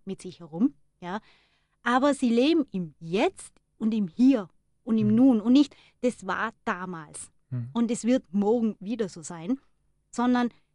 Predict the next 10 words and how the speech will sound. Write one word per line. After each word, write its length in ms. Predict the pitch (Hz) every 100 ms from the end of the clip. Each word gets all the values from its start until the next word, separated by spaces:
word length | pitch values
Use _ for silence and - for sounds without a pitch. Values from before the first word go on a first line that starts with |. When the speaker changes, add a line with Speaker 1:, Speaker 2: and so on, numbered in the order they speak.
| _
Speaker 1:
sie 120 | -
kommen 400 | - 285 359 320
zu 120 | 320
dir, 360 | 254 262 262 254 _ _ _ _ _ _ -
bitten 460 | 339 - 339 339 -
um 220 | 262 240
Sicherheit, 800 | - - 359 269 196 180 220 - _ _ -
um 140 | 254
Speaker 2:
Mhm. 60 | 240
Speaker 1:
Vertrauen. 680 | 226 - 240 254 190 247